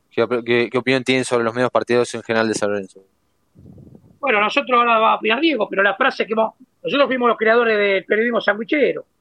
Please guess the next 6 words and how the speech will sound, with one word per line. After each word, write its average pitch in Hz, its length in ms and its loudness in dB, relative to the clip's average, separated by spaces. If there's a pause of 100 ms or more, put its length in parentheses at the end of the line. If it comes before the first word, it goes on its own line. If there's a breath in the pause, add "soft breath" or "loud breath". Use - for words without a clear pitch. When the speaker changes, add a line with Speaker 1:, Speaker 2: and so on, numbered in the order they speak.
(600)
Speaker 2:
eh, 160 160 -4
hace 170 200 -4
muchos 185 300 -4
años. 147 240 -4 (640)
Eh, 165 640 2 (1000)
desgraciadamente, 226 1400 0